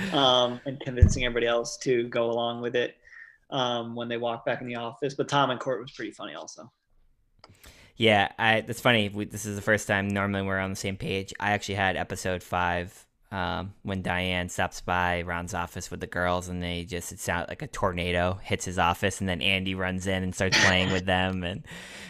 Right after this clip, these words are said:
Speaker 2: messes up the office, and, and Ron, like, has no idea what's going on. Like, Diane asks him to go trick-or-treating with them,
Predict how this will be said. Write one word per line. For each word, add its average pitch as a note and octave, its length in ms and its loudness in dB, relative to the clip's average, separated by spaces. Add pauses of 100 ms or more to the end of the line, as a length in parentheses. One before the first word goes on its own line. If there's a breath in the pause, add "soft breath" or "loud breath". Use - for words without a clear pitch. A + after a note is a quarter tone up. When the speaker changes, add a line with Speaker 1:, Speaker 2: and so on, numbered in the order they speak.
(220 loud breath)
Speaker 2:
messes G2 340 2
up F#2 180 4
the F#2+ 120 2
office, F2+ 600 2
and, F2 340 -4
and G2 280 2
Ron, F#2 380 4 (140)
like, F#2 300 -2 (240)
has A2+ 160 2
no C#3 80 12
idea B2+ 160 12
what's A2+ 120 8
going A2 220 8
on. G2+ 300 6
Like, F#2+ 340 0
Diane F#2+ 320 6
asks F#2+ 220 4
him G2+ 80 -2
to G2 80 0
go F#2+ 100 4
trick-or-treating F#2+ 840 2 (440 loud breath)
with F#2+ 220 2
them, F#2+ 460 4